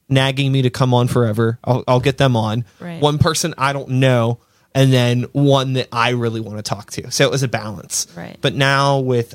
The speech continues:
Speaker 1: all of the end of the world shit going on
Speaker 2: <laughs>
Speaker 1: and not being able to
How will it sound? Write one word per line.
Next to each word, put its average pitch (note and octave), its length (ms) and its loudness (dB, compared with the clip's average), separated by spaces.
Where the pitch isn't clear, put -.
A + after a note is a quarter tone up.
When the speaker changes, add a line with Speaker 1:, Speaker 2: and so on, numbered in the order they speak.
Speaker 1:
all B2 260 0
of A#2 140 0
the A2+ 380 2
end B2 200 0
of A#2+ 80 -2
the A#2 80 -2
world A#2+ 320 4
shit - 260 -2
going A2 300 2
on A2 300 0
Speaker 2:
<laughs> - 180 -20
Speaker 1:
and B2 440 0
not B2+ 420 2
being B2 380 2
able B2+ 340 4
to A2+ 460 0